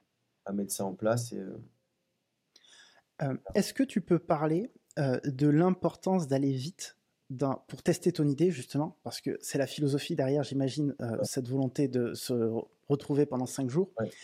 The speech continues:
Speaker 2: volonté d'aller vite et de sortir un produit pour vérifier le marché, que beaucoup de devs, et moi le premier au début, n'a pas du tout, euh, n'a pas du tout adopté cette philosophie,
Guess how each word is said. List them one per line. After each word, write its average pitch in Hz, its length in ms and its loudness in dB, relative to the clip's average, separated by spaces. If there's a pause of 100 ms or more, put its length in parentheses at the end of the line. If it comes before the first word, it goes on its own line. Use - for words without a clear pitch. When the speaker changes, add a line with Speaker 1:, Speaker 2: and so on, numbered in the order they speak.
(340)
Speaker 2:
volonté 170 520 4
d'aller 143 220 4
vite 151 420 -6
et 131 140 2
de 127 100 0
sortir 147 320 0
un 139 60 4
produit 147 260 0
pour - 140 -10
vérifier 135 420 -2
le 127 60 0
marché, 156 360 -2 (600)
que 151 320 4
beaucoup 175 340 0
de 151 80 -4
devs, 170 320 6
et 139 100 -2
moi 156 140 4
le 156 80 2
premier 160 340 4
au 147 100 4
début, 139 500 -4
n'a 127 160 0
pas 165 140 0
du 165 200 -4
tout, 175 260 -2 (260)
euh, 117 360 0 (220)
n'a 117 200 -2
pas 156 140 0
du 156 140 -4
tout - 120 0
adopté 147 360 2
cette 139 180 -4
philosophie, 139 480 -2